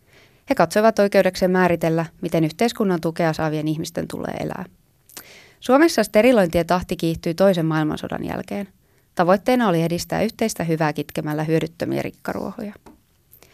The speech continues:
Sterilointipolitiikan tulilinjalla olivat mielenterveyspotilaat ja aviottomat naiset.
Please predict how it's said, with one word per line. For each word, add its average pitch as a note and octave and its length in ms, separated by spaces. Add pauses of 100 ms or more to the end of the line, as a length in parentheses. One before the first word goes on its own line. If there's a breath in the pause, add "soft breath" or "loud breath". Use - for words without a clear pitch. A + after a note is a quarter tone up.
(880 soft breath)
Sterilointipolitiikan G#3 1120
tulilinjalla E3 640
olivat D#3 260
mielenterveyspotilaat D3+ 1080
ja D3 140
aviottomat - 560
naiset. - 520